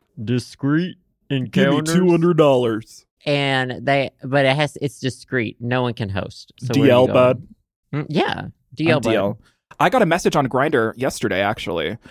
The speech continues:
Speaker 2: because in my profile, it says that, like, I'm into video games and hairy dudes, because, like, that's my type. It's, like, lumberjack people. It's like, I'm gonna be open
Speaker 1: Okay.
Speaker 2: with that.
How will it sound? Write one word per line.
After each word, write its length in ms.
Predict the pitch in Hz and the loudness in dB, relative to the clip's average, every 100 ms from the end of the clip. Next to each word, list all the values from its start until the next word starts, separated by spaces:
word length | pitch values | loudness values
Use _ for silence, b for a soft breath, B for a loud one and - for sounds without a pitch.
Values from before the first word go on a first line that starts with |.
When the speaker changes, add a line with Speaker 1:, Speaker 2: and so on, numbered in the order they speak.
| B | B
Speaker 2:
because 200 | - 156 | -4 -2
in 120 | 165 180 | 0 0
my 120 | 170 | 0
profile, 560 | - 160 151 127 113 - | 2 0 2 4 4 2
it 120 | 117 | -4
says 360 | - 123 113 110 | -2 0 0 0
that, 140 | 117 104 | -2 -2
like, 140 | 104 | 0
I'm 120 | 113 | -2
into 160 | 120 110 | -2 -2
video 300 | 110 151 156 | 0 2 4
games 340 | 147 143 139 - | 2 0 -2 -4
and 80 | 110 | -4
hairy 340 | 120 120 104 | -2 0 0
dudes, 440 | 92 62 57 - - | -2 -6 -6 -10 -6
because, 220 | 127 117 | -2 0
like, 120 | 117 | 0
that's 220 | 117 110 110 | 0 0 -2
my 80 | 101 | -4
type. 280 | 90 82 | -4 -6
It's, 80 | - | -6
like, 100 | 95 104 | -8 -4
lumberjack 440 | 98 95 85 - | -4 -4 -6 -6
people. 320 | - - - - | -8 -8 -8 -6
It's 100 | 160 | -6
like, 100 | - | 0
I'm 80 | 180 | 0
gonna 80 | 233 | 0
be 60 | 147 | 0
open 200 | 143 143 | 0 0
Speaker 1:
Okay. 80 | 120 | -2
Speaker 2:
with 100 | 85 | 0
that. 300 | 101 113 | 0 -2